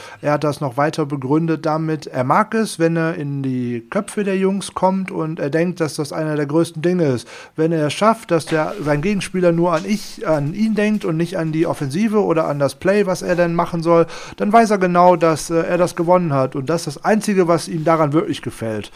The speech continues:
Gut, das ist eine interessante Aussage, also er scheint da vielleicht auch mit Trash Talk und dergleichen ganz gut unterwegs zu sein. Hm, okay, ähm,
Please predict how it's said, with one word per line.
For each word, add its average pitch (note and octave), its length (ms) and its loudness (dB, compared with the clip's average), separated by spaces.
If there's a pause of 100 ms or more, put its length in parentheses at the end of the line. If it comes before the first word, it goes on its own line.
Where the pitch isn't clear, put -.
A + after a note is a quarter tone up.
(840)
Gut, B3+ 320 4
das G3 80 0
ist D#3+ 100 -6
eine F3 100 -2
interessante F3+ 640 -2
Aussage, F#3+ 600 -2
also D#3+ 200 0
er D#3+ 120 -2
scheint E3+ 280 -2
da D#3+ 80 -2
vielleicht D3+ 400 -4
auch D3+ 340 -2
mit C#3+ 160 -8
Trash - 320 -4
Talk F3 220 0
und D#3 160 -8
dergleichen D#3+ 420 0
ganz D#3 220 -6
gut E3+ 180 -2
unterwegs D3+ 540 -4
zu D3 120 -8
sein. C3+ 380 0 (540)
Hm, A#3+ 260 2 (180)
okay, G3 600 2
ähm, E3+ 380 -4